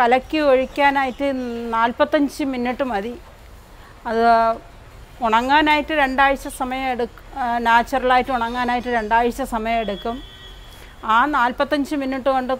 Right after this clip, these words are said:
ക്വാളിറ്റിയുള്ള ഇരുപത്തിയാറ് സോപ്പ് നമുക്ക് നിർമ്മിക്കാൻ പറ്റും കുറഞ്ഞ ചിലവിൽ. അത് സ്വന്തമായിട്ടൊരു സോപ്പ് നിർമ്മിച്ച് നമുക്ക് കൊടുക്കുകയാണെന്നുണ്ടെങ്കിൽ പോലും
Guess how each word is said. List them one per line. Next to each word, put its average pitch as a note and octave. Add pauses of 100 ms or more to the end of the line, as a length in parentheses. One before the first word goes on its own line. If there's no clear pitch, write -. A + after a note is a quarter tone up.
ക്വാളിറ്റിയുള്ള B3+
ഇരുപത്തിയാറ് C4+
സോപ്പ് A#3+
നമുക്ക് A3+
നിർമ്മിക്കാൻ A3+ (100)
പറ്റും G3 (640)
കുറഞ്ഞ A#3+
ചിലവിൽ. G#3 (840)
അത് A3+ (720)
സ്വന്തമായിട്ടൊരു C#4
സോപ്പ് C4+
നിർമ്മിച്ച് C4+
നമുക്ക് B3+
കൊടുക്കുകയാണെന്നുണ്ടെങ്കിൽ B3
പോലും A#3